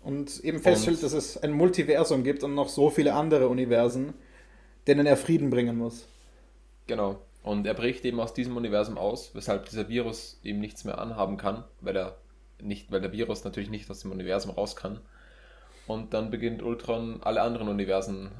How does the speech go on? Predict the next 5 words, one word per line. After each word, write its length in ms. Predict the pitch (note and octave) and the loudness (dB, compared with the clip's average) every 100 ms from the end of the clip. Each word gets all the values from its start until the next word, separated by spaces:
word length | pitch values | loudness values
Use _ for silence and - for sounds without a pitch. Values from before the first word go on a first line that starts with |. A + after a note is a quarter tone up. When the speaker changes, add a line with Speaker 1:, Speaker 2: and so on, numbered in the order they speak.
| - | -10
Speaker 2:
ähm, 440 | F#2+ F#2 F#2 F#2 - - - - - - - - - - - - | -4 -4 -4 -10 -14 -20 -20 -20 -20 -20 -20 -20 -20 -20 -16 -4
ja, 280 | G2 F#2+ - - - - - - - - - | -4 -4 -12 -20 -20 -20 -20 -20 -20 -20 -20
zu 160 | - | -14
zerstören 480 | - A#2 - A2 G#2+ | -6 -6 0 0 2
eigentlich. 580 | F#2+ G2 G2+ A2+ C3 | 0 -2 -2 -4 -6